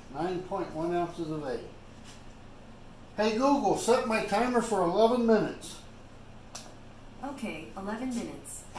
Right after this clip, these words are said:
Speaker 2: starting now.
Speaker 1: We're gonna mix this up, and it'll go from cloudy to clear. Make sure you scrape your sides down really good.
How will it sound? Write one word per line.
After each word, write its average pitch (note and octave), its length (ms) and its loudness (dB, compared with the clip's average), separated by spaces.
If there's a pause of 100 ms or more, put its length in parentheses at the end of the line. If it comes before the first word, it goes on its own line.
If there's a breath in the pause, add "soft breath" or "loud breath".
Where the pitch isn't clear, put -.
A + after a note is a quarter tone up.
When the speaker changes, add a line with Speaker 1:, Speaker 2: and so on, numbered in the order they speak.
(180)
Speaker 2:
starting A#3+ 480 -4
now. E3+ 160 -6 (380)
Speaker 1:
We're D#3 100 0
gonna D3+ 160 2
mix F#3+ 380 -2
this G#3 260 0
up, A3 340 4 (300)
and C#3 160 -2
it'll D#3+ 220 4
go E3+ 240 6
from C3 340 -2
cloudy A3 680 4 (800)
to D#3+ 80 0
clear. F#3 560 0 (1600)
Make C3+ 220 -10
sure D3+ 240 0
you D3 120 0
scrape E3 520 0
your A#2+ 80 -6
sides D#3+ 460 -2
down E3+ 340 2
really E3+ 240 0
good. G3+ 400 0